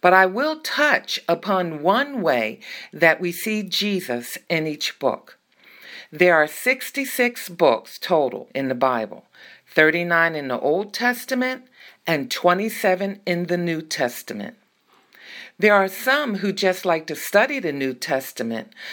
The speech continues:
but the Old Testament reflects the beauty of Jesus as well. For truly, Jesus is our all in all. I trust that you will be encouraged by reflecting on who Jesus is.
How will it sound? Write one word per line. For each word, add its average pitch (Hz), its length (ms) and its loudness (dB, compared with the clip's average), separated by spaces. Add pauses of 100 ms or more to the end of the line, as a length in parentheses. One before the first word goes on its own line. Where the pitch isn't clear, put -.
(200)
but 202 180 4
the 196 180 2
Old 294 340 4
Testament 139 720 -2
reflects 170 560 0
the 170 120 -4
beauty 156 400 0
of 143 180 -2
Jesus 151 500 -4
as 147 240 -2
well. 196 520 0 (600)
For 202 300 4
truly, 247 840 -2
Jesus 220 840 0 (180)
is 240 540 2 (120)
our 147 360 4
all 156 500 4 (100)
in 156 300 -2
all. 117 380 -2 (680)
I 208 200 6
trust - 720 -2
that 151 180 4
you 180 180 0
will 233 140 0
be 220 160 0
encouraged 196 840 0
by 147 140 2
reflecting 151 680 0
on 139 160 -2
who 185 240 -2
Jesus 135 600 -6
is. - 420 -6